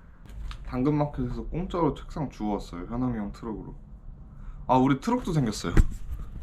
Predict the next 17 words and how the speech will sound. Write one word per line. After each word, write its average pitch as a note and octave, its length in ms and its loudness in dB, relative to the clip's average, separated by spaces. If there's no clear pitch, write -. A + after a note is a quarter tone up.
짜라란. D3 1300 4
현웅이 G3+ 300 8
형 D#3+ 180 8
아버지가 A#2+ 760 6
쓰시던 B2+ 480 2
트럭을 C#3+ 600 4
공짜로 F#3 380 8
받았습니다. G2+ 680 -2
감사합니다, A2 580 0
현웅이 A#2+ 340 2
형 F#2 160 0
아버님. F#2 340 -2
요즘 C#3 260 2
고민거리는 A#2+ 1000 0
차를 E3 360 0
살지 F3 420 -2
말지. F#2 420 -6